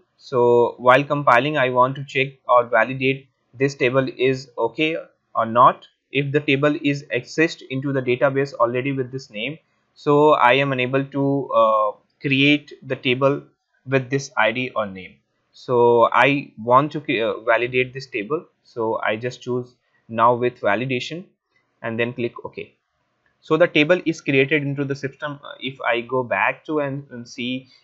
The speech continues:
in the table object section, I see here fifty thousand one example table.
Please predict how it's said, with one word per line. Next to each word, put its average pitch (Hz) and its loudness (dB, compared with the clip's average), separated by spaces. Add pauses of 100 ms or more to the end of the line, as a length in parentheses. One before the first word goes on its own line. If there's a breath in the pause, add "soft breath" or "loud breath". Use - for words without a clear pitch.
in 117 -12
the 120 -4
table 123 0
object 107 -2
section, 156 -6 (300)
I 127 0
see 143 0
here 143 2
fifty 143 -4
thousand 127 0
one 135 2
example 123 -2
table. 98 -12